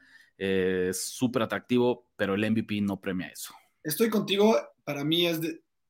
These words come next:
Speaker 2: desgraciadamente no se premia porque esto que está haciendo Ohtani es algo que nunca ha existido. Ni siquiera Babe Ruth cuando pichó, pichó y cuando bateó, bateó. Este cuate de verdad, lo que hace en ambas posiciones es algo fuera de serie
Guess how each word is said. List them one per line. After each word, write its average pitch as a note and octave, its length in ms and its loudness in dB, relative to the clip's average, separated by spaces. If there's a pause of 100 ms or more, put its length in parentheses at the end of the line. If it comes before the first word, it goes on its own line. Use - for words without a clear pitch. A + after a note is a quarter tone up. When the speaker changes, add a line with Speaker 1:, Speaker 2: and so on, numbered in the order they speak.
(380)
Speaker 2:
desgraciadamente D3+ 920 2
no B2+ 100 -2
se A#2+ 140 -8
premia B2+ 340 -2
porque - 260 -8
esto D#3+ 280 -4
que - 100 -16
está - 120 -12
haciendo B2+ 220 -6
Ohtani A#2+ 300 -6
es A#2+ 120 -10
algo B2+ 200 -6
que A#2 80 -10
nunca B2+ 260 -2
ha - 20 -2
existido. C3 360 -6
Ni B2+ 120 -2
siquiera F#3 600 4 (340)
Babe D#3 200 4
Ruth F3+ 220 6
cuando A#2 300 -2
pichó, F3+ 420 2
pichó F#3 420 2
y B2+ 80 -4
cuando A2 280 -6
bateó, B2+ 320 -8
bateó. C#3+ 340 -2 (640)
Este - 280 -4
cuate D#3 260 2
de D#3+ 140 4
verdad, B2+ 420 0 (540)
lo G#2+ 160 -12
que G#2+ 120 -8
hace - 200 -4
en D#3 120 2
ambas D#3 280 0
posiciones B2 720 -6
es - 160 -10
algo A#2 180 -6
fuera C#3 300 -4
de A#2 80 -4
serie B2 420 -4